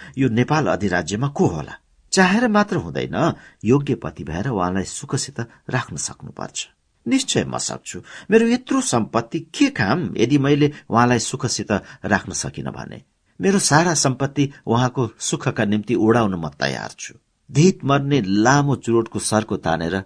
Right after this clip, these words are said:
वीरले फेरि सोधे, "शाहजादीलाई विवाह गरेपछि पनि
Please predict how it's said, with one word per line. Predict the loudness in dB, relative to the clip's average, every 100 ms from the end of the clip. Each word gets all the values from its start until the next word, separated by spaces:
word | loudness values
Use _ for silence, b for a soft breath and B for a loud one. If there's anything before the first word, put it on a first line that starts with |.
| _ -6
वीरले | 4 4 6 2 0 _ 0
फेरि | 2 2
सोधे, | -2 -8 -8 -8 -10 b b b b
"शाहजादीलाई | 0 2 2 2 2 0
विवाह | 2 2 2
गरेपछि | 4 2 2 -2 -6
पनि | -6 -4 -4